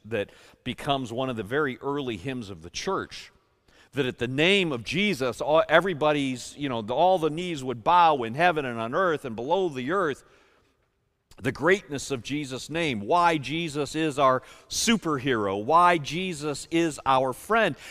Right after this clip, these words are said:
It's not simply a matter that Jesus is the Son of God, that he has the right pedigree,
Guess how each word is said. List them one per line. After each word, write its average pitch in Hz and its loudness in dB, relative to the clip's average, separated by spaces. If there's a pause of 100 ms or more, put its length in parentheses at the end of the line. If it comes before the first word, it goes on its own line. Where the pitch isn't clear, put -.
It's 196 4
not 233 4
simply 180 0
a 156 2
matter 190 2
that 147 -4
Jesus 156 -6
is 175 0
the 127 -8
Son 180 -2
of 123 -6
God, 170 2 (320)
that 170 -4
he 170 0
has 196 2
the 170 0
right 139 4 (120)
pedigree, 147 2